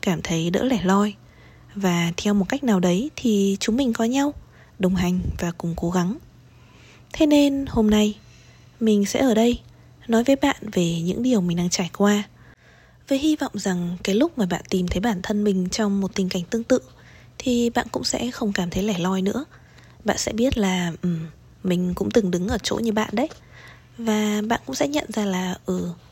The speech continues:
không phải lúc nào mình chọn làm marketing và F and B thì công việc của mình cũng chỉ xoay quanh mỗi hai yếu tố đó mà thôi đâu.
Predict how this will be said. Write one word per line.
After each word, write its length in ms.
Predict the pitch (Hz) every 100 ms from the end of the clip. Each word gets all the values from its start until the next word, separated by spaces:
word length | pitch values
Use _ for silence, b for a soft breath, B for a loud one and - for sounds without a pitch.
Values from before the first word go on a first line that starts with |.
| -
không 220 | - -
phải 160 | 208 202
lúc 140 | 202
nào 280 | 277 247 190
mình 220 | 185 190
chọn 180 | 185 -
làm 180 | 202 196
marketing 440 | 214 277 - 285 269 -
và 100 | -
F 120 | 220 -
and 160 | 190
B 40 | 208 208 202 B B B B
thì 280 | - 185 185
công 220 | 220 202
việc 140 | 196
của 120 | -
mình 280 | 180 180 185
cũng 180 | 180 208
chỉ 180 | 220 214
xoay 220 | - 196
quanh 260 | 190 185 180
mỗi 120 | 196
hai 160 | 269 220
yếu 180 | 185
tố 180 | 180 190
đó 160 | 185 185
mà 120 | 240
thôi 200 | - 190
đâu. 240 | 190 190